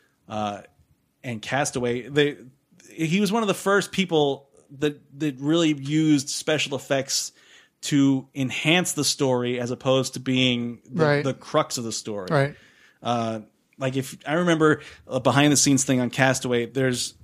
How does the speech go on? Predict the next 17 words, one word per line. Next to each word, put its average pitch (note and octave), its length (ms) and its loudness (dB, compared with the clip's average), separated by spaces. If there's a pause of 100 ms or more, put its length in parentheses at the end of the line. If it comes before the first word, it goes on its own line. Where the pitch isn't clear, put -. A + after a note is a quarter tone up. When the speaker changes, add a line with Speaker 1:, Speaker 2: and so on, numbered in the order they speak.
(160)
Speaker 1:
there's C3+ 220 -2
the C3 80 -4
part D3 240 2
where C3+ 120 0
he, B2 420 -2
uh, A2 220 -2 (460)
where C3+ 120 -10
Tom B2+ 300 -2
Hanks B2 300 -2
is A#2 80 -6
gonna, A2 300 -6 (340)
he's - 320 -12
thinking A#2+ 220 -2
about G#2 120 -4
hanging A2 240 -4
himself, A#2 560 -2
Speaker 2:
Mm-hmm. D3 360 6